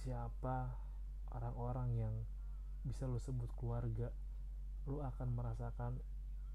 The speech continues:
diri lu penuh dengan emosi yang baik, emosi yang penuh, emosi yang bisa ngebawa lu bahwa, ya, "Anjing,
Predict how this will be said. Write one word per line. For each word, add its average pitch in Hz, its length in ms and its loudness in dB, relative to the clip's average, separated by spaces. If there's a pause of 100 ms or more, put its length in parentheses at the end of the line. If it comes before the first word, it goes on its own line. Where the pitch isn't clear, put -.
diri 127 320 4
lu 135 240 2
penuh 135 320 2
dengan 120 320 2
emosi 117 480 2
yang 110 80 2 (160)
baik, 110 240 6 (160)
emosi 120 480 0
yang 120 160 2
penuh, 123 400 2 (640)
emosi 127 480 2
yang 131 160 4
bisa 117 160 2
ngebawa 120 400 4
lu 123 80 2
bahwa, 120 240 4
ya, 107 80 -2 (400)
"Anjing, 110 500 0